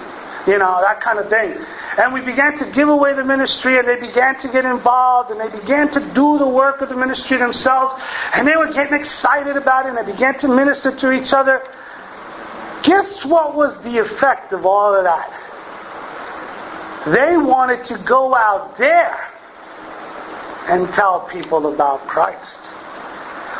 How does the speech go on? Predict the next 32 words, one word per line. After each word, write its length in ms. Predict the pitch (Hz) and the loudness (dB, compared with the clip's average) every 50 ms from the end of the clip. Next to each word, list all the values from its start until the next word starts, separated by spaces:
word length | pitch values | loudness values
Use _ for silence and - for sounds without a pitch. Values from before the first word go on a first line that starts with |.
| - - | 0 4
All 300 | 202 233 294 349 370 370 | 4 6 6 4 4 2
of 0 | |
a 120 | 370 311 - | 0 -2 -2
sudden, 380 | - 339 320 320 294 269 254 233 | 0 2 2 2 0 0 0 0
the 80 | 240 | 2
ones 340 | 226 233 262 302 320 311 269 | 2 4 4 2 2 2 2
that 180 | 269 247 226 226 | 2 0 2 2
wouldn't 320 | 269 320 330 294 277 262 | 2 2 2 2 2 2
move 300 | 262 277 302 311 311 285 277 | 2 4 4 4 4 4 4
themselves 680 | 277 277 277 - - - 285 285 294 285 285 277 - - - | 2 2 2 -2 0 2 4 6 6 4 4 2 -2 -2 0
from 240 | 254 254 247 240 | 0 0 2 0
the 100 | 196 208 | 0 -2
seats, 560 | - - - - - 311 320 285 - - - - - - - - - - - - - - - - - - | -2 -2 -2 0 2 2 4 2 0 -2 -6 -10 -14 -14 -14 -14 -14 -14 -12 -12 -12 -10 -10 -8 -6 -2
who 180 | - 214 247 247 | 2 4 6 6
wouldn't 600 | 277 330 339 320 302 285 254 - - - - - | 6 4 4 4 4 2 2 -2 -6 -12 -6 -2
pick 180 | - 285 320 311 | -2 0 2 4
up 200 | 330 311 311 277 | 2 2 2 0
their 260 | 269 247 - - - | 0 0 -2 -2 0
buns 360 | - 262 311 330 302 285 - | 2 2 4 4 2 0 0
and 260 | 247 233 226 220 214 202 | -2 -2 -2 0 2 2
walk 280 | 254 294 311 294 294 | 4 4 4 2 2
out 320 | 277 302 311 302 269 254 226 | 4 4 6 6 4 2 0
except 420 | 226 - - - 269 285 277 - | -4 -6 -2 0 0 0 2 0
when 160 | 262 254 240 | -2 -2 -2
the 100 | 226 214 | -4 -6
service 500 | - - - 285 311 302 302 269 240 - | -4 0 2 2 2 2 0 -2 -2 -2
was 160 | 214 208 208 | -2 0 2
over, 520 | 220 269 311 320 262 202 180 175 180 175 - - - - - - - - - - - - - - - - - - - - | 4 4 4 4 2 2 0 0 0 0 -2 -8 -16 -18 -18 -18 -18 -18 -18 -18 -18 -16 -16 -16 -16 -16 -14 -14 -6 0
they 240 | 190 262 320 359 370 | 4 4 4 4 4
were 220 | 339 311 294 302 302 | 2 0 0 0 0
telling 340 | - 277 285 285 277 277 | 2 2 4 4 4 4
us, 480 | 302 349 349 339 277 208 - - - - | 4 4 4 4 2 0 -2 -6 -12 -16